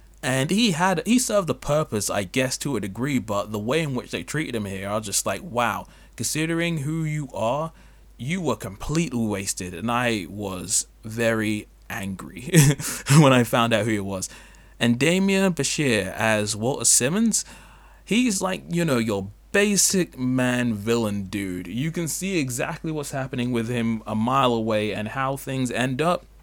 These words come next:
It's tragically basic. Yeah, that's just the way I can, you know, characterize everybody in this film. Tragically basic.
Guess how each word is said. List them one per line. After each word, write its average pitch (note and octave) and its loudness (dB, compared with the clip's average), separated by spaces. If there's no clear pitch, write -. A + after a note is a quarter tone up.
It's - -6
tragically G#2+ 0
basic. - -6
Yeah, F#2+ -4
that's D3 -2
just - -4
the B2 0
way A2+ 2
I G2+ 2
can, G2 -10
you A#2+ -4
know, - -6
characterize G#2+ -2
everybody G2 -6
in E2+ -10
this E2+ -10
film. F2 -6
Tragically - -6
basic. - -10